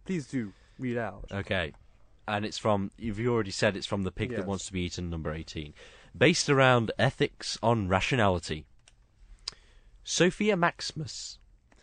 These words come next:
Speaker 2: has always prided herself on her rationality.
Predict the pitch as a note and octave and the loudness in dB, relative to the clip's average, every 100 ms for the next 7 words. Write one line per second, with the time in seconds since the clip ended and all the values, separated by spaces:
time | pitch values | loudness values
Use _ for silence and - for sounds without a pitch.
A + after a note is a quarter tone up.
0 | _ G#2 - D3 F#3 F#3 E3 - D3+ D3+ | _ -4 -2 2 6 4 2 2 6 6
1 | C#3+ D3 - G#2+ G2+ - G2+ F#2+ F#2+ G#2 | 4 -2 2 4 4 0 -6 -4 -2 -2
2 | F#2+ G#2 - G#2+ F#2 F2 - D2 | -2 -2 -2 -2 0 -2 -6 -10